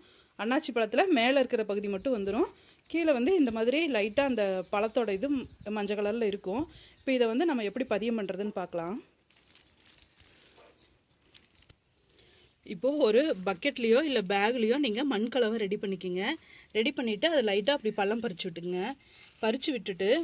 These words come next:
இந்த அன்னாச்சி பழம் நம்ம தலை கட் பண்ணியிருக்கிறோம் இல்லையா, இந்த தலையை வந்து நம்ம அப்படியே இப்படி உள்ளார வச்சு மண் வச்சு மூடி வச்சிடலாம். இப்படி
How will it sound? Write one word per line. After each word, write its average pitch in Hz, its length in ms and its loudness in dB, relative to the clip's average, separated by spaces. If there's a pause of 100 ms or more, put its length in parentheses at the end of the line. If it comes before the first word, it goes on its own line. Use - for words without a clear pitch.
(400)
இந்த 214 240 -4
அன்னாச்சி 247 400 0
பழம் 220 280 -2
நம்ம 202 160 -4 (440)
தலை 214 200 -2
கட் 220 200 -4
பண்ணியிருக்கிறோம் 190 420 -6
இல்லையா, 214 240 -2 (720)
இந்த 214 140 -2
தலையை 220 360 0
வந்து 214 260 0 (180)
நம்ம 226 180 -4
அப்படியே 202 260 0
இப்படி 208 180 -2
உள்ளார 202 320 0
வச்சு 180 300 -2 (540)
மண் 226 200 -2
வச்சு 226 240 0
மூடி 226 260 2
வச்சிடலாம். 185 520 -2 (2250)
இப்படி 196 280 -14